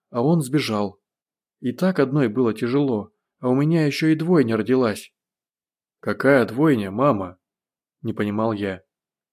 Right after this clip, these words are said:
«Один ребенок у тебя. Это я, сын твой».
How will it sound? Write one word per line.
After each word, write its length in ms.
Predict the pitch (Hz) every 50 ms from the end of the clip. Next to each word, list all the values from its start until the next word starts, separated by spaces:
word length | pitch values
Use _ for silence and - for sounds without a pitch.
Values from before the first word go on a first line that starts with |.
| _ _ _
«Один 360 | - 104 95 95 135 170 156
ребенок 420 | 113 113 104 143 151 127 107 -
у 40 | -
тебя. 400 | - - 101 113 110 98 87 - _ _ _ _ _ _ _ -
Это 220 | 117 104 - 117
я, 460 | 120 135 156 175 170 147 107 92 - _ _ _
сын 300 | - - - 185 202 190
твой». 360 | - - 107 104 95 87 -